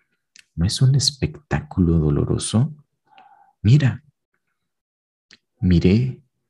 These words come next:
y la figura invisible que me hacía aún de la muñeca hacía que se abriesen las tumbas de toda la humanidad,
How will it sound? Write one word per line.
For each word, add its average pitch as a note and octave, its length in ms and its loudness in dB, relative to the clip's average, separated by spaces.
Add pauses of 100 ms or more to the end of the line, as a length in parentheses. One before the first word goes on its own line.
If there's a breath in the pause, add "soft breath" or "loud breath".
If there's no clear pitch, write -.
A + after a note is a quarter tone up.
(420)
y - 80 -2
la F2+ 100 2
figura A2 360 2
invisible F#2+ 800 -2 (440)
que - 120 -4
me D#2 160 -4
hacía F#2+ 640 -4
aún F2+ 680 -2
de D#2+ 140 -2
la D2 100 0
muñeca E2 760 -2 (720 soft breath)
hacía - 340 -4
que - 80 -2
se A2+ 160 -2
abriesen F2 480 0
las D2+ 280 -8
tumbas F#2 460 -4
de D#2 100 -8
toda E2 360 0
la D#2 100 -2
humanidad, D2 640 -4